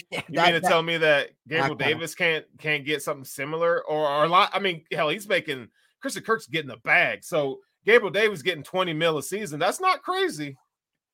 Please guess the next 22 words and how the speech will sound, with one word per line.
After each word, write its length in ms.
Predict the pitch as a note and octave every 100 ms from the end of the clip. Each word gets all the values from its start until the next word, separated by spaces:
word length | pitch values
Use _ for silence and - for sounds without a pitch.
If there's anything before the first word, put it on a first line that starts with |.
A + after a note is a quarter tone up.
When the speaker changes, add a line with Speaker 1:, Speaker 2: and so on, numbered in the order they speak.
| _ _ -
Speaker 1:
Yeah, 320 | A3+ F3+ D3+
I 60 | F3
think 120 | G3
that 100 | -
Christian 320 | G#3 G3 E3+
Kirk 260 | - E3 D3 _ _ _ _ _ -
kinda 200 | G#3 A#3
screwed 440 | - - F3+ F#3+
<laughs> 80 | -
people 320 | G#3 - G3+
over. 380 | F3+ F#3+ - C#3+ _ _ _
Speaker 2:
Yeah. 500 | C#3+ F3+ C4 A#3 C3 -
Speaker 1:
Well, 120 | A#3
not 180 | C#4+ C4+
Christian 300 | A#3+ G#3+ D#3+
Kirk, 240 | D3+ A#2+ -
because, 240 | D#3 C#3 B2+
man, 300 | E3+ F#3+ D#3+
go 100 | E3+
get 140 | F3
your 80 | D#3
money. 240 | C3 G#2